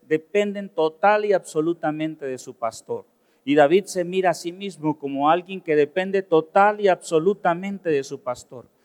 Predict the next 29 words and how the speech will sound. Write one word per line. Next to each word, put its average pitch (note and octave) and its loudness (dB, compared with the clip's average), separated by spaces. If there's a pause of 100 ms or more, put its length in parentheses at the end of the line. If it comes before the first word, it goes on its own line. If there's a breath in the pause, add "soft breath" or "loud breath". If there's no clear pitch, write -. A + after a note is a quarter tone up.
(220)
Y D#3+ 2
nos E3+ -2
invita F3+ 0
el E3+ 2
Espíritu F3 -4
Santo F#3 -4
a D#3+ 0
nosotros F#3+ -2 (360)
a D3 2
portarnos F3+ 2
como E3 -2
ovejas, D#3 0
ya A#2 -4
lo B2 -4
somos D3+ -4
de C3+ 2
hecho, C3+ -8 (360)
pero F#3+ 8
aprender F3 4
a G3 6
depender F3+ 6
totalmente G3+ 2
de D3 2
nuestro C#3+ 0
pastor. A#2 -8 (720)
En D3 0
Romanos F#3+ 4
capítulo E3 0
doce, F#3+ 4